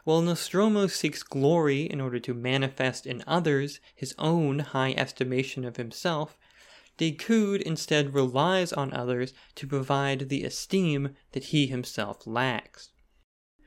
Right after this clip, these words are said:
Nostromo believes that he is an amazing man and a hero. All he needs to do is show others this truth. Decoud, on the other hand, believes himself to be a nobody, and uses the approval of others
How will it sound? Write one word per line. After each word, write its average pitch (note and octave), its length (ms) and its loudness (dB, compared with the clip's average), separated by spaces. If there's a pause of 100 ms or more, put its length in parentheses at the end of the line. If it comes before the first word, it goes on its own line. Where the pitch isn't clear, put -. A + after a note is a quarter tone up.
(100)
Nostromo A3+ 460 4
believes D3 500 4
that C3 160 0
he E3+ 380 2
is C#3+ 140 -2
an C3+ 80 2
amazing C3 640 0
man A#2 440 -6 (100)
and A#2+ 160 -12
a A2 40 -12
hero. C#3 480 2 (500)
All D#3+ 280 4
he D3 140 2
needs D#3 340 2
to C3 100 0
do D3 440 2 (220)
is C#3 160 -4
show C3+ 380 2
others B2 480 -6
this - 260 -10
truth. - 560 -6 (580)
Decoud, G3+ 720 4
on C#3 160 -2
the B2 120 -2
other A#2 160 -2
hand, B2 380 -4 (220)
believes F3 460 0
himself C#3+ 520 -2
to C#3+ 60 -4
be B2 200 -2
a G#2 80 -8
nobody, C3+ 680 -2 (300)
and C#3+ 200 2
uses D#3 440 -2
the C3 160 0
approval B2+ 420 -2
of A#2 80 -6
others D3 460 0